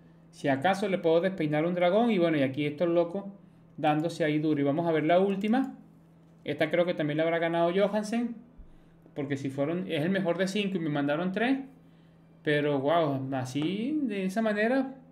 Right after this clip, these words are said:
yo creo que Tlacalel debería ir también para, para el torneo. Hay que, va, va, va a estar difícil la selección de, de, del torneo. Porque puede quedar entre alguna de las llaves anteriores y ahí pues puede quedar alguien importante, como por ejemplo Tlacalel,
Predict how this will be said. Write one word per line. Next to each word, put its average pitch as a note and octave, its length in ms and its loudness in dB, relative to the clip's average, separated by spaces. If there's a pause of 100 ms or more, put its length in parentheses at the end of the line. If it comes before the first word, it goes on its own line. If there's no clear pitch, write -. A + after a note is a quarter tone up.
(120)
yo D3 140 -2
creo F3 100 2
que G3+ 120 0
Tlacalel F3 800 2
debería F#3+ 360 4
ir F#3+ 120 2
también G3 360 -2
para, F#3+ 520 2 (720)
para C#3+ 160 -2
el C3+ 100 -2
torneo. C#3+ 320 0
Hay D3 140 -2
que, D3+ 240 -4
va, D3 160 -2
va, D3+ 160 -2
va - 160 -2
a - 20 -2
estar G3 220 0
difícil A3 420 0
la G#3+ 80 2
selección F#3 800 0 (420)
de, E3+ 300 0
de, D3+ 160 -2
del D3+ 200 0
torneo. C#3+ 420 0 (920)
Porque D#3 420 0
puede E3 440 0
quedar F3 300 4
entre F#3+ 260 -2
alguna D#3 320 0
de F#3+ 100 2
las E3 160 2
llaves E3 340 2
anteriores G3+ 640 0
y F#3 120 0
ahí C#3+ 160 0
pues D#3+ 160 -4
puede D3+ 340 -2
quedar D3 220 2
alguien D3+ 260 -2
importante, E3 560 -4
como F#3+ 160 -4
por D3+ 140 -4
ejemplo C#3+ 300 -2
Tlacalel, E3 720 -2